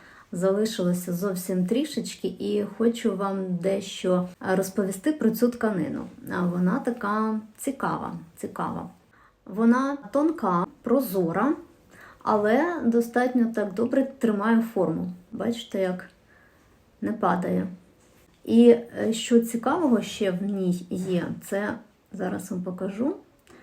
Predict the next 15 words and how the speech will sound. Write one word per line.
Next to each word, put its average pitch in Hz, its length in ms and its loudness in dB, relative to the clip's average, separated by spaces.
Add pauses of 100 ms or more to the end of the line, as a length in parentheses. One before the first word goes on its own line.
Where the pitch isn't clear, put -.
(180)
Сподіваюсь, 220 600 0
що - 180 -8
ви 202 100 -6
побачите - 760 -8 (1200)
на 185 180 0
темному, 170 600 -4 (520)
ось, 180 300 -6 (260)
на 170 80 -4
волоссі 185 640 -2
моєму. 190 640 -2 (180)
Бачите, 220 500 0
тут 233 340 -2
є 233 160 6
такі 214 320 0
нитки 190 680 2